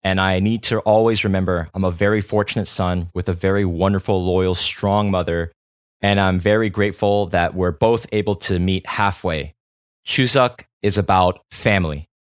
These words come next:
So my mom stayed in Uijeongbu with my uncle for the night, and I took the late train all the way back to Seoul. What a day trip. From Seoul to Uijeongbu to the countryside, and then all the way back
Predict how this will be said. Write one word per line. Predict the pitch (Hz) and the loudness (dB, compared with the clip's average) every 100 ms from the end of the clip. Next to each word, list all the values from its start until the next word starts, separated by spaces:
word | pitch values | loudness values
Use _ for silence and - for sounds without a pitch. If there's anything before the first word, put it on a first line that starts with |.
| _ _ _ _ _ - | _ _ _ _ _ -10
So | - 160 170 | 0 2 4
my | 160 147 | 2 2
mom | 139 135 135 | 2 0 0
stayed | - 123 | -2 -2
in | 120 117 | 0 -2
Uijeongbu | 113 117 110 110 110 113 | -2 -2 -2 0 -2 -2
with | 104 101 | -4 -2
my | 113 | 0
uncle | 95 104 107 | 0 -2 -4
for | - 107 | -4 -4
the | 101 | -2
night, | 95 92 98 101 | 0 0 -2 -4
and | 85 85 87 | -4 -4 -4
I | 92 | -4
took | - 107 | -4 -6
the | 98 | -4
late | 98 98 | -4 -4
train | - 113 104 101 | -4 -4 -2 -2
all | 101 113 | 0 0
the | 117 | 2
way | 110 | 0
back | 98 101 - | 0 -2 -2
to | |
Seoul. | 101 - 85 87 104 - _ | -6 -4 -2 -2 -4 -12 _
What | - 95 - | -4 -2 0
a | 101 | -2
day | 92 87 | -2 -2
trip. | - 76 - _ _ _ | -2 -8 -10 _ _ _
From | - 78 76 76 | -6 -6 -6 -4
Seoul | 101 98 101 101 | -2 0 0 -2
to | - 80 | -4 -4
Uijeongbu | 90 92 90 92 90 90 95 | -2 -2 -2 -2 -2 -4 -8
to | - | -10
the | 90 | -10
countryside, | - 95 90 85 90 87 87 85 | -4 -4 -4 -4 0 2 0 -2
and | 80 | -4
then | 76 76 | -6 -4
all | 90 92 | -2 -2
the | |
way | 92 87 | -2 -2
back | 82 92 90 - | -2 -2 -2 -8